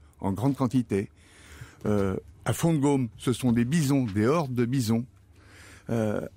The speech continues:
à Combarel, euh,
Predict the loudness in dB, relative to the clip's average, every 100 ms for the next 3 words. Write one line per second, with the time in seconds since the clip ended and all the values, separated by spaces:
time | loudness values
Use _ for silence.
0 | -20 -20 -20 -20 -6 -6 -2 -2 0 -2
1 | -2 -2 -6 -12 -20 -20 -20 -20 -20 -20
2 | -12 -6 -4 -4 -4 -6 -6 -10 -12 -14
3 | -16